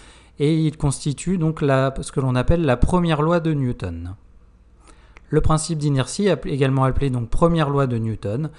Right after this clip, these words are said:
est énoncé de la manière suivante. Lorsqu'un objet est soumis à des forces qui se compensent, c'est-à-dire donc que la somme des forces est égale au vecteur nul,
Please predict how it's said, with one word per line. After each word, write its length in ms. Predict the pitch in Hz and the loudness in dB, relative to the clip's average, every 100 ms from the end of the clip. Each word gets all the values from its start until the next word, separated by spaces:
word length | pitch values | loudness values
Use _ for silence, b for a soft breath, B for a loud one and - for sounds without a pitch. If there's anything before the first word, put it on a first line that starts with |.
| B B | B B
est 160 | 139 151 | -2 2
énoncé 400 | 151 147 151 131 | 2 0 -2 0
de 100 | 165 | 2
la 140 | 160 | 2
manière 280 | 139 127 120 | 0 -2 -4
suivante. 600 | - 107 95 117 - - B B B B | -6 -8 -10 -12 -16 -20 B B B B
Lorsqu'un 480 | 165 180 - 160 151 | 0 0 0 0 0
objet 340 | 147 151 151 | 2 2 2
est 120 | 156 | 0
soumis 480 | 139 - 147 147 147 | -4 -2 -2 -2 -4
à 120 | - 151 | -4 -2
des 120 | 147 | -2
forces 320 | - 151 - | 0 -2 -4
qui 140 | - | -8
se 120 | 131 131 | -6 -6
compensent, 480 | 110 104 151 208 | -4 0 2 0
c'est-à-dire 600 | - 143 123 127 127 135 | -4 -6 -2 -2 -2 -4
donc 240 | 117 123 117 | -4 -6 -4
que 80 | 127 | -2
la 160 | 123 | -2
somme 260 | 120 139 131 | 0 -2 0
des 140 | 127 | 0
forces 320 | - 143 - | 0 -2 -2
est 120 | - 123 | -8 -6
égale 280 | 110 117 | -2 0
au 40 | 113 | 0
vecteur 380 | 107 107 117 107 | -2 -4 -6 -4
nul, 340 | 156 214 147 | -2 0 -2